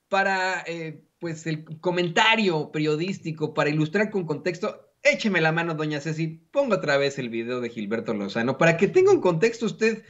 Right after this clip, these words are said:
de esto que plantea el presidente López Obrador, de que tiene un ángel de la guarda, y a los que se juntan con el diablo, pues,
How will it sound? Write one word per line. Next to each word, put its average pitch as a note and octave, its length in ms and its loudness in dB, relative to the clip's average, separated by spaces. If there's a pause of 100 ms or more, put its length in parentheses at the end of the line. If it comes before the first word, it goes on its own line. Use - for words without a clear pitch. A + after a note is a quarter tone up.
(220)
de F#3+ 80 2
esto G3 200 0
que E3+ 100 2
plantea D3+ 300 -2
el F3 60 -4
presidente F#3 340 -2
López F#3 300 -4
Obrador, C#3+ 340 0
de E3+ 80 2
que D3+ 100 -4
tiene E3 260 0
un E3 100 2
ángel D#3+ 260 2
de B2+ 80 -2
la A#2+ 180 -6
guarda, D3+ 460 0 (320)
y A#2+ 80 -6
a A#2 40 -4
los A#2 160 -6
que A#2+ 120 -6
se B2+ 100 -4
juntan D#3 380 2
con A2+ 180 -2
el G#2+ 120 -4
diablo, B2+ 420 -2
pues, - 340 -16